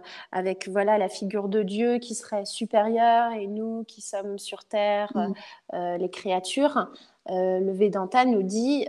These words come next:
Speaker 1: euh, bah, en fait, ne cherchez pas à l'extérieur de vous ce que vous avez
Speaker 2: Ouais.
Speaker 1: déjà en vous-même.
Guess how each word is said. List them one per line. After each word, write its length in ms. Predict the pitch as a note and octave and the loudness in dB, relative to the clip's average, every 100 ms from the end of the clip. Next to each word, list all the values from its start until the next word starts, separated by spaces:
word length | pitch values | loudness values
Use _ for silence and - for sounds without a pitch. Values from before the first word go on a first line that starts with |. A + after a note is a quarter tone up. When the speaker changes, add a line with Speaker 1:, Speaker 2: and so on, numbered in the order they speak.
| - | -2
Speaker 1:
euh, 680 | F3+ F#3 F3+ F3 F3+ - - | -2 0 0 -2 -2 -4 2
bah, 180 | F#3 E3 | 4 4
en 40 | |
fait, 240 | F3+ A#3 | 4 2
ne 120 | A#3 G3 | 2 0
cherchez 360 | G3+ G3 G#3+ | 0 0 0
pas 140 | G3+ A#3+ | 6 8
à 120 | G#3+ | 8
l'extérieur 540 | G#3 - - G3+ G3+ | 4 -2 0 2 2
de 120 | F#3+ | -2
vous 200 | G3 A3 | -8 -6
ce 120 | C4 - | -6 -6
que 100 | G#3+ | -6
vous 200 | G3 G3 | -4 -4
avez 140 | G3 | -2
Speaker 2:
Ouais. 80 | G#3 | 2
Speaker 1:
déjà 220 | G3+ A3+ | 4 4
en 140 | A3+ G#3 | 2 0
vous-même. 540 | G3+ G3+ A3+ G#3+ F#3+ | -2 0 2 0 -4